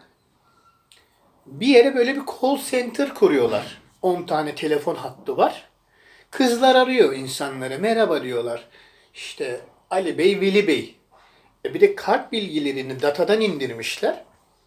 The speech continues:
Sana da birkaç tane, e, telef-, televizyonda görüyoruz işte anne.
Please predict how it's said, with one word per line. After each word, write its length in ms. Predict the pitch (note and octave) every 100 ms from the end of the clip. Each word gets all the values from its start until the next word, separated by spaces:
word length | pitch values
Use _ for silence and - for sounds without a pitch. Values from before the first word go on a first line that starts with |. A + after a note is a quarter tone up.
| _ _ _ _ _ _ - _ _ _
Sana 300 | - F#3 G#3
da 100 | G3+
birkaç 320 | F#3 G#3 G3
tane, 260 | - G3 G3+ - - _ -
e, 60 |
telef-, 560 | - - C#4+ D4+ D4 D4
televizyonda 680 | - B3+ D4+ C#4+ D#4 D#4 D#4+
görüyoruz 460 | C#4+ E4+ F4+ F4+
işte 260 | D#4 - G3
anne. 360 | E3+ G3 D4+